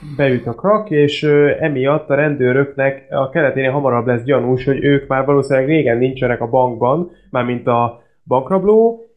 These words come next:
és rájönnek arra is, hogy többen voltak, és hát elkezdik őket üldözni, ők pedig hát kétségbeesve próbálnak eljutni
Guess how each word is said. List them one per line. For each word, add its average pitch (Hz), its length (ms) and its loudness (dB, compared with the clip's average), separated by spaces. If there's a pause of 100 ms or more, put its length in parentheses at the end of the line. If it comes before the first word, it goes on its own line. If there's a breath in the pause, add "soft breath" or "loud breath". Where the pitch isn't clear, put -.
és 147 260 -2
rájönnek 131 440 0
arra 127 180 0
is, 120 100 -4
hogy 123 160 -6
többen 170 400 0
voltak, 208 520 2
és 175 300 2
hát 165 100 0
elkezdik 131 580 0
őket 127 280 2
üldözni, 143 680 2
ők 180 220 2
pedig 143 320 -4
hát 143 200 -4
kétségbeesve 131 720 -2
próbálnak 127 480 0
eljutni 131 720 0